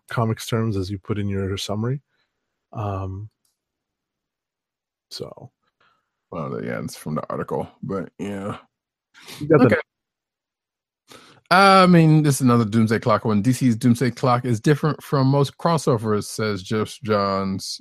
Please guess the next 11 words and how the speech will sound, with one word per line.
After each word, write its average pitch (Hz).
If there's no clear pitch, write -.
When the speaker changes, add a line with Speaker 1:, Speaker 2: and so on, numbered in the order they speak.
Speaker 2:
And 101
I 98
guess 95
that's -
what 110
he 113
was 110
talking 107
in 104
an -
interview. 208